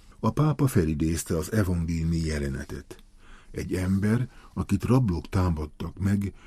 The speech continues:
az út szélén fekszik. Az arra járók közönye és érzéketlensége folytán szám kivetetté válik,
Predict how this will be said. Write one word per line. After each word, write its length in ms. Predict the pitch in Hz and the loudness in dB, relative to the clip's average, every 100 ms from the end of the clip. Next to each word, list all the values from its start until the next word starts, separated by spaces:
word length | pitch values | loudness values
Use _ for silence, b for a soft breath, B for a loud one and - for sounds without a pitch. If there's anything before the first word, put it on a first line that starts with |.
| B B | B B
az 160 | 101 | 2
út 200 | 143 107 | 4 2
szélén 420 | - 101 80 65 | 4 2 2 -2
fekszik. 600 | - 80 69 - 82 - - B B B | -6 -6 -6 -8 -10 -12 -20 B B B
Az 180 | - 104 | -4 4
arra 280 | 139 123 110 | 6 8 8
járók 460 | 104 104 101 92 - | 8 6 6 4 2
közönye 500 | 107 95 92 92 92 | 4 4 4 4 2
és 260 | 87 80 | -2 -2
érzéketlensége 1080 | 98 101 90 92 92 90 87 85 - 80 82 | 2 2 0 -2 -4 -4 -4 -4 -2 -2 -2
folytán 640 | - 95 95 - 95 95 - B B | -2 0 0 0 2 0 -2 B B
szám 400 | - 98 87 90 | 0 2 2 2
kivetetté 760 | 98 92 95 98 - - 101 | 2 2 2 0 -2 2 4
válik, 520 | 95 104 104 110 110 | 6 4 6 4 2